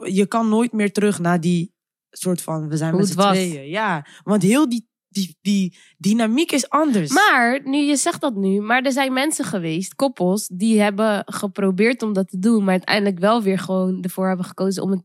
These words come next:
Speaker 2: zeg maar, niet te doen.
Speaker 1: Ja, en dan de vraag is bij mij heel erg, hoe ga je naar je partner kijken?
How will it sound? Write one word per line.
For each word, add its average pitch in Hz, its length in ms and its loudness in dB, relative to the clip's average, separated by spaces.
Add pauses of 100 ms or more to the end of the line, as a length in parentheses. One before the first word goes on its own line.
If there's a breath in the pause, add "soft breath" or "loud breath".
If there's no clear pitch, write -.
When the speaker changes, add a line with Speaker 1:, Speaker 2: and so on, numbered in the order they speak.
(140)
Speaker 2:
zeg - 200 -8
maar, 196 140 0
niet 226 220 -4
te 170 100 -16
doen. 160 240 -8 (600)
Speaker 1:
Ja, 170 400 0 (200 loud breath)
en 196 160 2
dan 196 140 4
de 202 80 4
vraag 233 380 0
is 196 180 -2
bij 170 180 0
mij 202 260 2
heel 214 220 2
erg, 180 300 -2
hoe 196 280 2
ga 202 140 -2
je 190 140 0
naar 175 120 -2
je 165 100 2
partner 175 400 0
kijken? 175 460 -4